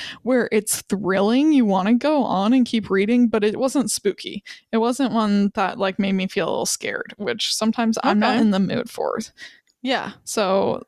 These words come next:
Speaker 2: Very cool.
Speaker 1: that's kind of, uh, is that a good little wet your whistle for what you can expect with that?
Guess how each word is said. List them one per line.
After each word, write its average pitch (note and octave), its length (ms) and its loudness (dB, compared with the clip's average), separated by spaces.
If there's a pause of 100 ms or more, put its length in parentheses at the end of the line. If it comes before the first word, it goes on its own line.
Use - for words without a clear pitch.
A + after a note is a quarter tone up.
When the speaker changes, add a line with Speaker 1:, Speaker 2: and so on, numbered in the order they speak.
(540)
Speaker 2:
Very D#4+ 340 2
cool. G#3+ 320 0
Speaker 1:
that's G#3+ 280 0
kind B3 240 0
of, G#3+ 160 -2
uh, G#3+ 240 2 (320)
is A3+ 100 -2
that A3 160 -2
a A3+ 60 2
good G#3 300 -2
little G3+ 440 2 (640)
wet A3 500 0
your A3 140 2
whistle A3+ 460 0
for C4+ 200 0
what B3+ 200 2
you B3+ 100 0
can B3 160 0
expect A#3 400 -2
with C#4 160 0
that? D4+ 260 0